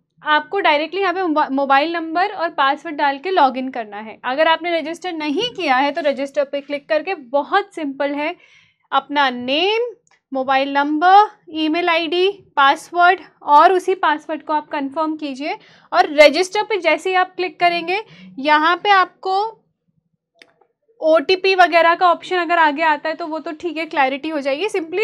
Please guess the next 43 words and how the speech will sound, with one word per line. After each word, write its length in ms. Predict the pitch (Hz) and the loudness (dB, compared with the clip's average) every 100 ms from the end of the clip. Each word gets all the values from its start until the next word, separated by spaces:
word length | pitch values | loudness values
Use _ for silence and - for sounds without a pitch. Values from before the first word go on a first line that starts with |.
| 440 | 0
रजिस्टर 440 | 311 349 - 427 | 0 -2 -4 -4
करना 280 | 381 247 220 | -2 -6 -8
है, 100 | 214 | -10
बहुत 340 | 247 330 392 | -2 0 0
सिंपल 240 | 381 302 349 | -2 -6 -6
प्रोसेस 420 | 339 311 349 330 | -6 -6 -8 -8
है। 60 | |
मैं 140 | 359 370 | -6 -4
रजिस्टर 460 | 254 233 311 403 | -4 -6 -8 -8
करना 240 | 403 370 339 | -4 -4 -4
यहाँ 260 | 330 277 269 | -6 -6 -6
पे 60 | |
नहीं 140 | 262 269 | -10 -10
सिखा 300 | 277 262 220 | -6 -6 -6
रही 120 | 220 | -8
हूँ 80 | 233 | -10
आपको, 380 | 220 - 339 - _ - _ _ 277 | -10 -10 -10 -10 _ -20 _ _ -2
मैं 120 | 330 | -2
सिखा 320 | 359 339 311 | 0 0 0
रही 100 | 339 | 0
हूँ 80 | 403 | -2
कि 140 | 453 466 - | -4 -4 0
आगे 360 | 277 269 285 | 4 4 4
आपको 300 | 359 349 - | 2 0 -4
इस 100 | 370 | -10
पे 100 | - | -6
वर्क 280 | 392 302 285 285 | 2 2 2 -2
कैसे 260 | 277 277 | -6 -6
करना 220 | 247 233 | -8 -8
है। 60 | 233 | -8
तो 100 | 262 | -6
मैं 120 | 285 | -4
यहाँ 260 | 311 320 330 | 0 0 2
पे 100 | 381 | 0
अभी 180 | 359 359 | 0 0
लॉगिन 380 | 320 311 349 | 2 2 -2
करूँगी, 380 | 359 370 349 381 | -2 -4 -2 -4
उसके 420 | 466 349 320 - | -6 -6 -10 -6
बाद 340 | 320 277 277 320 | -4 0 2 2
हम 160 | 359 | -2
स्टार्ट 340 | 359 330 294 285 | -4 0 0 0
करेंगे, 440 | 294 277 277 320 480 _ _ _ - | -2 -2 -4 -6 -8 _ _ _ -2
अ, 360 | 269 269 269 | 0 2 2